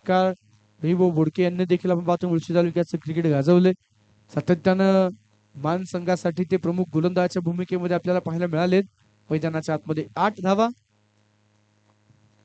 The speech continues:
दोन विकेटच्या मोबदल्यामध्ये असताना षटक क्रमांक दोनचा शेवटचा चेंडू, एक सिंगल धाव घेत स्ट्राईक जरूर आपल्याकडे ठेवून घेतली जाईल. बारा चेंडूंचा डाव संपला गेलाय, दोन गडी बाद, नऊ धावा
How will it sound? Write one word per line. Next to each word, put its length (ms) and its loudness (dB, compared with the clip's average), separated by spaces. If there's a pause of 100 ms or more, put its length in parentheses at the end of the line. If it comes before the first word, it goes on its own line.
(420)
दोन 320 -8
विकेटच्या 500 -10
मोबदल्यामध्ये 540 -6
असताना 360 -6 (840)
षटक 280 -4
क्रमांक 380 -2
दोनचा 320 0
शेवटचा 480 -4
चेंडू, 300 -2
एक 180 -6
सिंगल 400 -4
धाव 200 0
घेत 180 2 (600)
स्ट्राईक 320 -4
जरूर 260 0
आपल्याकडे 380 -4
ठेवून 180 -4
घेतली 300 -4
जाईल. 260 0
बारा 300 -2
चेंडूंचा 440 -6
डाव 120 0
संपला 440 -2
गेलाय, 280 4 (640)
दोन 340 0
गडी 180 0
बाद, 180 -2 (320)
नऊ 260 -2
धावा 340 -2